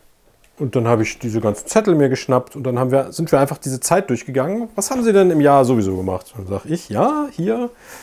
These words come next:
da habe ich da ein Praktikum gemacht in drei Wochen.“ Dann war ich eine Woche, habe ich nichts gemacht. Dann war ich wieder zwei Wochen in einem Praktikum. Und dann,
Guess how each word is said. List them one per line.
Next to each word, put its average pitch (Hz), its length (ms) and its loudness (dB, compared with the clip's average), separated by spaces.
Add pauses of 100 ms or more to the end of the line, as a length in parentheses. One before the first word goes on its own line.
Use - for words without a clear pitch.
(180)
da 127 120 -4
habe 117 140 -4
ich - 100 -10
da 165 140 0
ein 214 80 0
Praktikum 165 420 -6 (100)
gemacht 160 280 -4
in 107 80 -8
drei 165 240 2
Wochen.“ 196 240 2
Dann 113 120 -2
war 107 100 2
ich - 100 -6
eine 104 220 -2
Woche, 101 200 0 (280)
habe 101 120 -4
ich - 60 -14
nichts 226 220 0
gemacht. 160 280 -4 (360)
Dann 104 160 -4
war 98 100 -2
ich 95 140 -8
wieder 185 160 4
zwei 135 180 2
Wochen 127 200 2
in - 20 -2
einem 113 160 0
Praktikum. 110 580 -14
Und 180 360 0
dann, 127 340 0